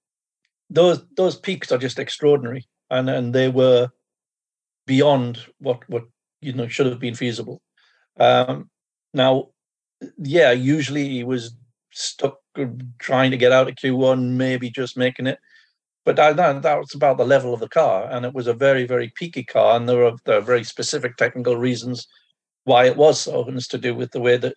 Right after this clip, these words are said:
Williams d-, decided to configure the car. They, they, w-, w-, they'd figured that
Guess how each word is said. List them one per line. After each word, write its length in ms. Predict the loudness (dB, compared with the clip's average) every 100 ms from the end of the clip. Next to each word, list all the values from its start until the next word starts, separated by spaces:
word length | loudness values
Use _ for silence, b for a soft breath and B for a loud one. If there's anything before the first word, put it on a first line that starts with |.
| _
Williams 340 | -8 -4 -6 -6
d-, 180 | -10 -8
decided 400 | -2 0 0 -4
to 80 |
configure 400 | -8 -6 -4 -4
the 60 | -6
car. 220 | -4 -4
They, 80 | -4 -10 -12
they, 140 | -12
w-, 260 | -10 -12 -14
w-, 200 | -14 -14 _ _ _ _ _ _
they'd 200 | -8 -6
figured 320 | -4 -2 -2
that 180 | 0 -2